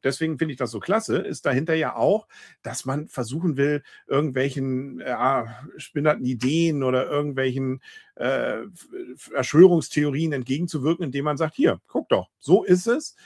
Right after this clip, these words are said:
so arbeiten wir, vielleicht machen wir auch mal Fehler.“ Das kann man da ja dann auch erkennen. Aber am Ende aller Tage mit der Transparenz soll und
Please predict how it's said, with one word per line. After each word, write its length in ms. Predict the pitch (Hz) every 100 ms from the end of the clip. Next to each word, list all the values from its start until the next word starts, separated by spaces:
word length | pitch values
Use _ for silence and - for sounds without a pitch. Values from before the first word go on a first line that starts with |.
| -
so 240 | 143 180
arbeiten 500 | 160 170 214 202 208
wir, 240 | 190 214 226 - -
vielleicht 560 | - 151 180 233 - -
machen 320 | - 139 196 190
wir 100 | 156
auch 60 |
mal 160 | 135 123
Fehler.“ 560 | - 135 160 208 302 - _ _
Das 380 | 117 117 - - 123
kann 140 | 127
man 120 | 127 120
da 160 | 117
ja 100 | 113
dann 160 | 113 104
auch 160 | 139
erkennen. 440 | 185 180 175 214 254 - -
Aber 220 | 151 165
am 80 | -
Ende 300 | 196 226 -
aller 200 | 160 131
Tage 500 | 139 170 185 190 190 - _ -
mit 160 | 151
der 140 | 156 131
Transparenz 920 | 127 127 - 107 120 190 220 - -
soll 480 | 110 120 131 170 180
und 240 | - 113